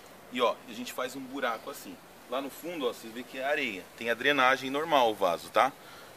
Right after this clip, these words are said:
A gente faz com drenagem normal. Tem furo nos va-, no vaso, bonitinho. Então agora aqui, ó, gente, é só abrir. Vamos abrir aqui. Toma cuidado pra não abalar.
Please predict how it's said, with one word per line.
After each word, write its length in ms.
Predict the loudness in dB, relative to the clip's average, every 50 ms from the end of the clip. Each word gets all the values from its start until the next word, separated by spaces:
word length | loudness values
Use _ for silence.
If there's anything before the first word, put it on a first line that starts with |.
| -18 -12
A 40 | -8
gente 180 | -6 -6 0 6
faz 240 | 8 8 8 8
com 160 | 6 -2 -4 0
drenagem 400 | 2 4 6 6 6 4 2 -2
normal. 420 | -2 0 2 4 6 6 4 4 0 -8 -18 -18 -18 -18 -18 -18 -20 -20 -20 -14 -8 -6
Tem 160 | -4 -4 -4
furo 400 | -6 -6 -2 2 4 4 4 4
nos 180 | 2 -2 -2
va-, 220 | 2 6 6 6 6
no 120 | 4 -2
vaso, 360 | 0 4 4 4 4 2 0
bonitinho. 520 | -6 -10 -10 -8 -8 -8 -8 -10 -10 -12 -14 -16 -18 -20 -20 -20 -20 -20 -20 -20 -20 -20 -18 -18 -14 -6
Então 180 | -2 -2 0 0
agora 300 | -2 -2 0 0 2 0
aqui, 260 | 0 -4 -6 -4 -2
ó, 80 | -2 -2
gente, 280 | -2 -4 -10 -12 -14 -16 -18 -18 -18 -20 -16 -12 -12
é 60 | -10
só 320 | -10 -8 -4 -2 0 0
abrir. 260 | 0 -2 -4 -8 -8 -12 -16 -18 -18 -18 -20 -20 -20 -20 -20 -20 -20 -18 -20 -20 -20 -20 -20 -18 -14
Vamos 160 | -10 -8 -6 -6
abrir 280 | -6 -6 -8 -12 -12
aqui. 400 | -12 -12 -10 -8 -6 -4 -6 -6 -8 -14 -20 -20 -20 -12 -4 -2
Toma 220 | -2 -2 -2 -4
cuidado 300 | -4 2 4 4 4 2
pra 100 | 0 -4
não 100 | -4 -2
abalar. 420 | -2 0 2 2 4 4 2 2